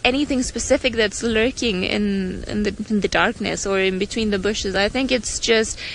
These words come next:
they can't hear very well. Probably a lot of smells are being taken away, and they just have to be a little bit more on edge just to make sure that they don't get caught unaware and then something pounces on them.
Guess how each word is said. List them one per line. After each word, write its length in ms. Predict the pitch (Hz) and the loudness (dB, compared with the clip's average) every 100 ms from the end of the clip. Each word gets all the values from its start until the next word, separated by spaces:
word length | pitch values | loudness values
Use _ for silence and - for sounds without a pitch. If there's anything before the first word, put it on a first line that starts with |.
| - | -4
they 120 | 220 | -2
can't 360 | 202 - 285 254 | -2 2 2 2
hear 220 | 254 247 | 4 4
very 300 | 226 226 233 | 4 4 4
well. 320 | 226 214 214 | 4 4 4
Probably 380 | 214 220 226 226 | 2 0 2 4
a 40 | 208 | 4
lot 140 | 208 | 4
of 100 | 185 | 2
smells 380 | - 220 226 247 | 2 4 4 4
are 80 | 220 | 4
being 240 | 220 214 | 4 4
taken 320 | 240 214 226 | 2 2 4
away, 400 | 208 202 202 202 - - - - - | 4 6 6 4 2 0 -2 -4 -2
and 140 | 185 | 2
they 160 | 214 214 | 4 6
just 320 | 226 226 - | 6 6 4
have 200 | 202 220 | 2 2
to 100 | 226 | 2
be 340 | 220 220 220 | 2 4 6
a 80 | 175 | 6
little 220 | 220 247 | 4 4
bit 140 | 262 254 | 2 2
more 240 | 226 220 | 4 4
on 120 | 202 | 4
edge 400 | - 202 190 196 | 4 4 4 2
just 200 | - 226 | -2 0
to 80 | 247 | 0
make 160 | 220 202 | 0 2
sure 200 | 226 214 | 2 2
that 160 | 202 | 2
they 120 | 202 202 | 2 4
don't 180 | 220 | 4
get 220 | 226 220 - | 4 0 2
caught 220 | 226 - | 2 4
unaware 580 | 208 202 190 202 185 185 | 2 2 4 4 4 4
and 100 | 180 | 2
then 160 | 180 | 0
something 380 | - 226 220 196 | 2 2 2 0
pounces 480 | - 202 214 202 185 | 4 4 4 2 2
on 160 | 165 | 2
them. 200 | 156 160 | 0 -2